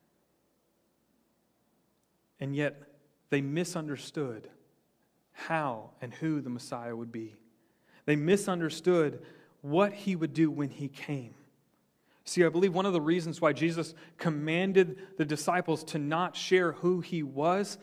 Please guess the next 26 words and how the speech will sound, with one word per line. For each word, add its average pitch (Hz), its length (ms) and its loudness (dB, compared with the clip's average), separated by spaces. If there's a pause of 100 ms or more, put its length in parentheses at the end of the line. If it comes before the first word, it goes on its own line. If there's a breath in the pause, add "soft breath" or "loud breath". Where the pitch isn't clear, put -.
(220 loud breath)
is 165 140 2
because 175 360 2 (380 loud breath)
people 214 360 4
thought 185 300 4
this 180 180 0
Messiah 190 420 0
was 160 200 0
gonna 160 160 -2
come 180 360 0
and 151 160 -6
bring 175 300 0
them 170 240 0 (320 loud breath)
freedom. 190 720 0 (1200)
And 143 120 -2
not 185 180 4
freedom 196 320 6
how 156 160 2
we 180 180 2
think 156 300 -2
right 143 180 2
now, 160 280 4
freedom 202 480 4
from 170 200 -2
oppression 160 760 0
of 127 160 -4
Rome. 127 260 0